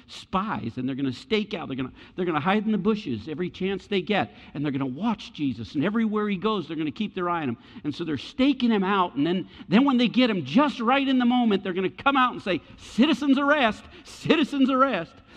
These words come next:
And they're gonna take him, and they're gonna try to, they're gonna try to prove that he is not the man you should follow. He is not the man to give your life to. He is a fraud. And that's gonna be their whole focus in this section. And so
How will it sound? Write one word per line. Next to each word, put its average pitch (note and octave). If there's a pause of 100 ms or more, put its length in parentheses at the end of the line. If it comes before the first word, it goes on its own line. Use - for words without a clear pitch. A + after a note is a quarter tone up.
(160)
And F#3+
they're G3+
gonna G3
take A#3+
him, F#3
and F#3
they're F#3
gonna F#3
try G#3
to, G3 (280)
they're F3+
gonna F3+
try A3
to A3
prove D#4
that F3+
he A#3+
is F#3+
not B3
the A3+
man A3
you G#3
should F3+
follow. F3+
He D#3+
is C#3+
not A3
the G#3+
man G3+
to F3
give E3+
your F3
life D#3 (120)
to. A2 (240)
He A#3+
is G3+
a E3
fraud. C#3+
And B2
that's F#3 (140)
gonna F#3
be E3
their D#3
whole F#3
focus G3 (300)
in E3+
this D#3+
section. D3+
And B2+
so D#3